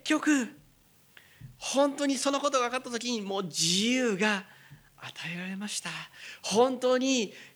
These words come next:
ああ、私はこのいろんなことに気を使って、いろんなものにこの、この縛られて歩んできたけれども、ああ、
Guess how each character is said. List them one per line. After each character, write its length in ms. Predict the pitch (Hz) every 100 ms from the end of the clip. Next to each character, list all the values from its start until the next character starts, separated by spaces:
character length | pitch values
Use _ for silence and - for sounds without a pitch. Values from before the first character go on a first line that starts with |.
| _ - 175 - _
あ 220 | - 185 185
あ、 20 |
私 400 | 180 185 - 196
は 320 | 226 226 196 - - - _ - -
こ 160 | - 180
の 240 | 180 170
い 100 | 165
ろ 80 | 160
ん 100 | 156
な 100 | 156
こ 100 | 156
と 80 | 170
に 120 | 160
気 140 | -
を 60 | 180
使 140 | - 190
っ 40 |
て、 120 | 196
い 80 | 185
ろ 100 | 190
ん 60 | 196
な 80 |
も 100 | 196
の 80 | 214
に 220 | 220 196 - -
こ 120 | 202
の、 320 | 185 180 180 - -
こ 100 | -
の 80 | 190
縛 300 | 180 190 185
ら 100 | 190
れ 80 | 185
て 100 | 180
歩 220 | 170 202
ん 60 | 196
で 100 | 180
き 60 |
た 100 | -
け 100 | 185 180
れ 100 | 175
ど 100 | 170
も、 300 | 214 185 - - -
あ 400 | 185 190 170
あ、 120 | -